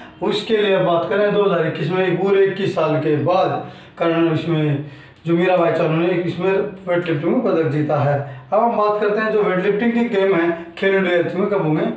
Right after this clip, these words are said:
ये कल से स्टार्ट होंगे, पाँच जून से नौ जून के मध्य चलेंगे। अगला जो क्वेश्चन हमारा बहुत ही महत्वपूर्ण है कि जूडो के जो गेम हैं, वो कब से कब से चलेंगे, जूडो के जो खेल हैं,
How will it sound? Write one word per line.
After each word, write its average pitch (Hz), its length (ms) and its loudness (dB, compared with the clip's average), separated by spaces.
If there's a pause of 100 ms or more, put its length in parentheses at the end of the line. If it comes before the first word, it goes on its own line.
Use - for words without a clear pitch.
(300)
ये 190 160 -2
कल 240 180 2
से 208 140 0
स्टार्ट 165 260 -2
होंगे, 170 180 2 (420)
पाँच 208 300 0
जून 165 220 2
से 233 460 0 (220)
नौ 190 220 2
जून 165 300 2
के 208 100 2 (520)
मध्य 165 280 0
चलेंगे। 147 480 0 (380)
अगला 175 300 0
जो 233 140 2
क्वेश्चन 214 260 0
हमारा 208 720 -2
बहुत 202 220 2
ही 202 40 2
महत्वपूर्ण 170 480 2
है - 260 -2 (240)
कि 208 120 -4
जूडो 202 520 2
के 233 240 2
जो 214 100 -2
गेम 190 320 0
हैं, 160 320 -2 (220)
वो 180 80 0
कब 208 220 0
से 220 120 0
कब 214 180 0
से 202 240 -2
चलेंगे, 175 500 0 (400)
जूडो 226 720 2 (220)
के 202 440 -2
जो 175 340 2
खेल 196 260 0
हैं, 165 500 -2